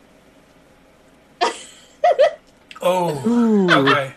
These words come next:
Speaker 3: Ooh.
Speaker 2: Okay. Um, you
Speaker 3: Yeah,
Speaker 2: have
Speaker 3: that's a
Speaker 2: seen,
Speaker 3: new character. <laughs>
Speaker 2: you have seen better reaction time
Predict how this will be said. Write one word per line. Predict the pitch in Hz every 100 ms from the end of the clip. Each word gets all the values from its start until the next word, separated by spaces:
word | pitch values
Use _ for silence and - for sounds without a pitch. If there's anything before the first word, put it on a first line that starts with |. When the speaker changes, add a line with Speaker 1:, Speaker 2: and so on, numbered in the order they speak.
| 170
Speaker 3:
Ooh. | 196 196 156 - - - _ - -
Speaker 2:
Okay. | 190 190 165 156 - _ _ _
Um, | - 185 180 170 139 - _ _
you | 190 233
Speaker 3:
Yeah, |
Speaker 2:
have | 220
Speaker 3:
that's | 247 320
a |
Speaker 2:
seen, | 247
Speaker 3:
new | 214
character. | - 214 220 - 151 151 - _ _ - - -
<laughs> | - - 175 - - -
Speaker 2:
you | 247 247
have | -
seen | - 226 220 175
better | 143 202 220 214
reaction | 196 160 156 160 - 165
time | 147 151 151 147 147 147